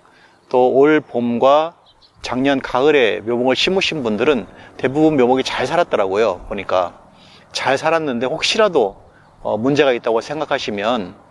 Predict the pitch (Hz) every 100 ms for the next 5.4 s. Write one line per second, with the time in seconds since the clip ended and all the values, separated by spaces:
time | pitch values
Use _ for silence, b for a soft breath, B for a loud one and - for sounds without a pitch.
0 | - - 139 135 131 139 156 131 127 123
1 | 143 220 240 - _ _ _ _ - 131
2 | - - 135 147 185 127 110 110 107 160
3 | 247 240 - - b b _ - 117 110
4 | 117 117 117 190 202 175 139 123 117 -
5 | 135 117 135